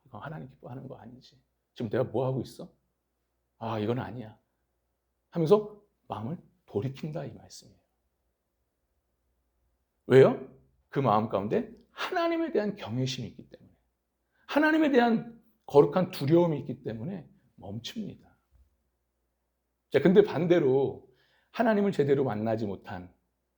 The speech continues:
어떻게 보면 이제 좀 미성숙한 자, 신앙이 미성숙한 자들은 어떻습니까? 하나님을 제대로 만나지 못하니까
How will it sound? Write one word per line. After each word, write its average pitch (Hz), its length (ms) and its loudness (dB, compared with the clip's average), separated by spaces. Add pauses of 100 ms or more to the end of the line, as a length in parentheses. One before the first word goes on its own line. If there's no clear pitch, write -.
(200)
어떻게 - 180 -4
보면 131 220 2
이제 113 140 0
좀 113 240 -2 (560)
미성숙한 143 760 0
자, 95 340 -8 (400)
신앙이 220 300 2
미성숙한 147 560 0
자들은 107 560 -2 (400)
어떻습니까? 127 720 -6 (840)
하나님을 277 480 -2
제대로 151 320 0
만나지 110 400 -4
못하니까 101 640 -8